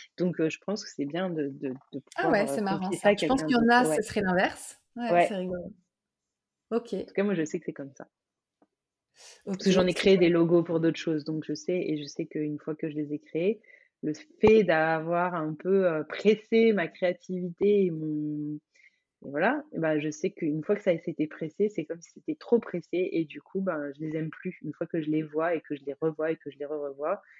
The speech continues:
Speaker 1: bah, je vois plus les défauts que, que ce qui va bien.
Speaker 2: Ok, je vois.
Speaker 1: C'est perso. <laughs>
Speaker 2: Ouais, ouais, c'est hyper perso, mais c'est hyper intéressant. Heu, là, heu,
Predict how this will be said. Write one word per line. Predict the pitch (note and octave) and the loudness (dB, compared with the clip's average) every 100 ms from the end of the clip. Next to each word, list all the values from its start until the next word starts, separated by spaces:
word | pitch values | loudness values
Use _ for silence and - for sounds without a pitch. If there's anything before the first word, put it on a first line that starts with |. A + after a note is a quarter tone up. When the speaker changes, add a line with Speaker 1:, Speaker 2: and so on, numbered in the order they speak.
| - _ - | -20 _ -8
Speaker 1:
bah, | C#3+ D3+ | -2 -2
je | D3+ | 0
vois | E3 E3 F#3 | 0 4 4
plus | F#3 G#3 - | 4 -2 2
les | F3+ | 2
défauts | E3 E3 G#3 G#3 | 2 2 2 2
que, | F#3 E3+ E3 | 0 0 -2
que | D3+ D#3+ | -2 -4
ce | |
qui | - E3 | -4 -4
va | D#3+ | -4
bien. | C#3+ C3+ _ _ _ _ _ _ _ _ _ _ - G3 | -4 -14 _ _ _ _ _ _ _ _ _ _ -14 -12
Speaker 2:
Ok, | F#3 F#3 - - | -8 -8 -8 -8
je | F#3+ | -6
vois. | F3+ F3+ F#3 - | -6 -6 -10 -4
Speaker 1:
C'est | G3 | -2
perso. | G3 E3 - C#3+ - _ D#3+ | -2 -8 -6 -8 -8 _ -12
<laughs> | F3+ G3+ F#3+ - | -6 -6 -6 -6
Speaker 2:
Ouais, | G#3 B3 | -2 -2
ouais, | B3+ | -2
c'est | E3 | -6
hyper | C#3+ D#3+ - | -8 -10 -10
perso, | F3 - A#3+ A3+ | -14 -8 -8 -6
mais | E3+ E3+ | -4 -4
c'est | - F#3 | -4 -6
hyper | F#3 F3 | -4 -6
intéressant. | F3 E3 E3+ A3+ A#3 _ _ _ - | -8 -8 -8 -10 -14 _ _ _ -12
Heu, | - | -2
là, | F3+ F#3+ A3 A3 - | 0 0 -2 -6 -8
heu, | F3 E3+ E3 | -8 -6 -10